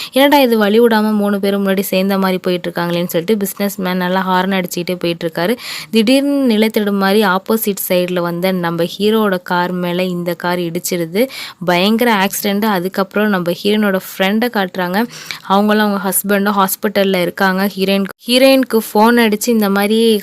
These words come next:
ஹாஸ்பிட்டலுக்குள்ள நாங்க இருக்கோம், ஆக்சிடென்ட் ஆயிடுச்சு, நீ பயப்படாம ஹாஸ்-, இங்க வந்துரு" அப்படின்னு சொல்ல, அவங்க பதட்டத்திலே காரை வேகமா ஓட்டிட்டு வராங்க. வந்து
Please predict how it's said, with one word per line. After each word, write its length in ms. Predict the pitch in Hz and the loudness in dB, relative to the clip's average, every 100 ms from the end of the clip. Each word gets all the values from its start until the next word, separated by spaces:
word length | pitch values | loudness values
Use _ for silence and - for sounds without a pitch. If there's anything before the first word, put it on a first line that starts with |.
| - | -2
ஹாஸ்பிட்டலுக்குள்ள 760 | 196 - - 214 214 202 - 185 | -2 -2 -2 -2 -2 -2 0 0
நாங்க 300 | 185 180 180 | 0 0 0
இருக்கோம், 300 | 180 - 208 | -2 0 2
ஆக்சிடென்ட் 500 | 185 190 - 214 196 | 2 0 -2 -2 0
ஆயிடுச்சு, 340 | 190 185 - | 0 0 -2
நீ 100 | 202 | -2
பயப்படாம 720 | 180 175 180 190 190 208 196 | 0 0 0 0 0 0 -2
ஹாஸ்-, 140 | 190 - | -4 -4
இங்க 300 | 185 185 180 | -4 0 0
வந்துரு" 340 | 190 196 196 | 0 0 -2
அப்படின்னு 160 | 175 180 | -2 -6
சொல்ல, 380 | 185 180 208 240 - - - | -4 -2 0 -2 -4 -12 -6
அவங்க 260 | 185 190 180 - | -2 -2 -2 -4
பதட்டத்திலே 680 | 170 208 - 240 233 202 214 | -4 -4 -2 -4 -2 -4 -2
காரை 320 | 214 196 220 | -2 0 0
வேகமா 540 | 202 190 190 196 208 214 | 0 -2 -2 -2 -2 -2
ஓட்டிட்டு 220 | 202 196 | -4 -2
வராங்க. 580 | 196 190 190 185 196 247 - - - | -2 0 0 -2 -2 -4 -6 -16 -8
வந்து 300 | 185 196 220 | -2 0 0